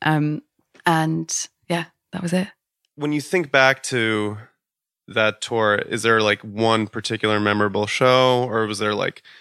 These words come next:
Speaker 2: a first time getting up on stage where you were outside London, where it felt like music was taking you, whether it was to, like, Wolverhampton or something? Was there some e-, excitement of getting to travel and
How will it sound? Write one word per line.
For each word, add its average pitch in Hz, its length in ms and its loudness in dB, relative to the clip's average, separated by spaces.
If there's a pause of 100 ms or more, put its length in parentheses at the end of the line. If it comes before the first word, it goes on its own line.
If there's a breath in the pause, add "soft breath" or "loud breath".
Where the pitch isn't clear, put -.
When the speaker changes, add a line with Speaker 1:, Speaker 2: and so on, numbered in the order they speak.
(140 loud breath)
Speaker 2:
a - 60 -6
first - 320 -2
time 110 180 0
getting 107 260 2
up 107 140 0
on 107 140 -2
stage 110 420 0
where 107 100 -2
you 101 140 -4
were 101 180 0
outside 110 500 0
London, 113 500 0
where 107 160 0
it 104 60 -10
felt 107 280 -2
like 101 400 -2 (580 loud breath)
music 117 360 2
was 107 160 -2
taking 113 360 0
you, 107 140 2
whether 104 200 0
it 104 40 -2
was 107 140 -4
to, 117 80 -6
like, 107 200 -2
Wolverhampton 110 680 2
or 113 100 -2
something? 113 400 -2
Was 113 140 0
there 123 120 4
some 151 280 2
e-, 147 40 4
excitement 131 920 0
of 110 560 -2 (420)
getting 117 240 2
to 113 100 -10
travel 107 680 0
and 101 320 -4